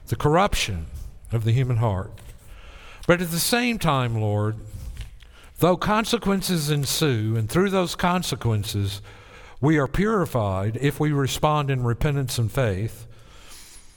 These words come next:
David will write one of the most beautiful psalms, Psalm fifty-one, in response later on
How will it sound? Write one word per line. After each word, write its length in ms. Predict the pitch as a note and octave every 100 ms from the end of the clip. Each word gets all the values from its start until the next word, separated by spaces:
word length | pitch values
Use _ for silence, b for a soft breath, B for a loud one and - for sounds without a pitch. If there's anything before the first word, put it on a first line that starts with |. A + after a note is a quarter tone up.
| B B B B B B -
David 380 | D#3+ F#3+ E3+
will 300 | C#3 C3+ B2+
write 460 | A2+ A#2 D3 D#3+ C#3
one 140 | C#3
of 60 | D3
the 80 | C3+
most 300 | C#3 - B2+
beautiful 500 | D3+ A3+ - C3 A#2
psalms, 680 | - E3+ F#3+ A2+ G2 C3+
Psalm 240 | - D3+ D3
fifty-one, 840 | - C#3+ B2 A#2 D#3 G2+ F2+ A#2 - - B B B B B B B B B B -
in 160 | C#3+
response 1040 | B2+ A#2+ - F3 F#3+ A#2+ G2 - - - -
later 400 | C3 C#3+ C3 C3
on 440 | D#3 E3 G#2 G#2